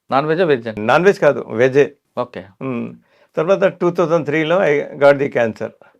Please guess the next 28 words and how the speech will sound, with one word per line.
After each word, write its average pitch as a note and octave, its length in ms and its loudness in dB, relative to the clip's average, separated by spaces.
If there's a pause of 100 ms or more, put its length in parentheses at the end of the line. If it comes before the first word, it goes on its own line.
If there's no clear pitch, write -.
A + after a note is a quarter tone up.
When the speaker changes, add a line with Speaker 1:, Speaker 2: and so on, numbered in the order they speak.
(380)
Speaker 1:
అయ్యో, B2 200 -8
మరి C3 160 -2
అదెలా D3+ 200 -2
తెలిసింది D3 340 -10
మీకు? C#3 260 -8
Speaker 2:
ఆ? F#3 220 2 (220)
Speaker 1:
ఎలా D3+ 120 4
తెలిసింది? D3 540 -8 (300)
Speaker 2:
అది C#3+ 180 2
మన, D3+ 200 2 (840)
ఈ A#2 360 -4
I A#2+ 60 2
used F3 280 2
to D#3+ 80 -2
walk. B2 280 4
Speaker 1:
Hmm. - 480 -20 (440)
Speaker 2:
About D#3 480 -6
ఫోర్, E3 280 -2
ఫైవ్ F3+ 240 4
స్టెప్స్ F3+ 320 -6
వేస్తే F3 380 0
I D3+ 160 -2
used D3+ 180 -10
to C3 80 -4
get C#3 160 -2
the, A#2+ 300 -4 (480)
ఆ, G#2+ 360 -4 (420)
this, G2+ 220 -12